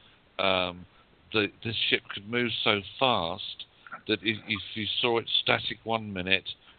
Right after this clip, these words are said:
and blinked, it was gone the next. It could move that quick. Um, there was,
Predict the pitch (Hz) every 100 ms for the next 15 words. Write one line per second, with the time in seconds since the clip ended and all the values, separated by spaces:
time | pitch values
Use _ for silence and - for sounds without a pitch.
0 | - 101 90 117 110 90 - - 107 85
1 | 85 110 98 101 107 98 - - 92 95
2 | 92 98 101 92 92 90 - - 107 87
3 | - - _ - - - - - 92 92
4 | 90 87 - _ _ _ _ - - -
5 | - - 117 110 113